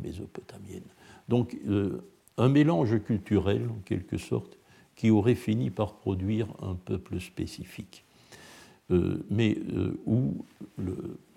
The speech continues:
la, la, la vieille donnée indo-iranienne ne jouerait pas le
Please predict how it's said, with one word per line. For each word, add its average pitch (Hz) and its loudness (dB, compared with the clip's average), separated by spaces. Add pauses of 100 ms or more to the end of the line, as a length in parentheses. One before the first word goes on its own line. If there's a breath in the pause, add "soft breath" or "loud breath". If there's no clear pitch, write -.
(220)
la, 95 -10 (100)
la, - -6
la 92 -4
vieille 117 4
donnée 104 4
indo-iranienne 95 0
ne 95 0
jouerait 92 0
pas 104 -2
le 90 0